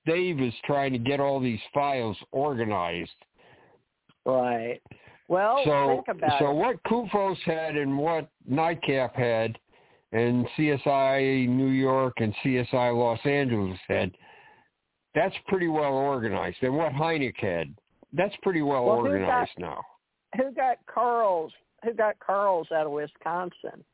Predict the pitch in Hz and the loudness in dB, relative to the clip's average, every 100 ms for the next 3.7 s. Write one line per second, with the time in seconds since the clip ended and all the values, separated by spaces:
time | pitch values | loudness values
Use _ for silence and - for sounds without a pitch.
0 | _ _ _ _ _ _ _ - 156 165 | _ _ _ _ _ _ _ -2 2 4
1 | 151 131 - 135 143 156 160 123 110 104 | 4 0 -4 -6 -2 -2 -2 -4 -4 -6
2 | - 139 143 139 _ 127 131 127 - 156 | -10 -4 -4 -4 _ -2 0 0 -2 0
3 | 165 151 165 170 185 185 | 2 2 4 4 2 0